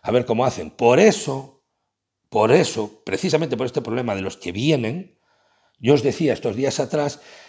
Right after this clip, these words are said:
que el Barça, una de las cosas que está apretando en la Liga, y otros equipos se suben a la, a, a la espalda del Barça para conseguir lo mismo, es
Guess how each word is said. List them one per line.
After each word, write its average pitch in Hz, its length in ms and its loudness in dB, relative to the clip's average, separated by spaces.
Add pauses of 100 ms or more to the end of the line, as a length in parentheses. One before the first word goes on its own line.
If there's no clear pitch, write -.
(220)
que 131 120 2
el 120 100 4
Barça, 147 340 6
una 165 140 -2
de 156 80 2
las 135 160 -2
cosas 139 260 -4
que - 80 -4
está - 180 0
apretando 147 420 -2
en 127 80 -2
la 123 80 0
Liga, 117 280 -4
y 170 140 4
otros 214 280 2
equipos 120 640 -8
se - 220 -8
suben 131 320 2
a 92 80 4
la, 82 420 -8 (680)
a, 92 500 2
a 98 40 0
la 101 100 4
espalda 151 400 8
del 131 140 0
Barça 147 500 0 (920)
para 92 200 2
conseguir 110 340 0
lo 135 80 0
mismo, 151 400 -4
es - 380 0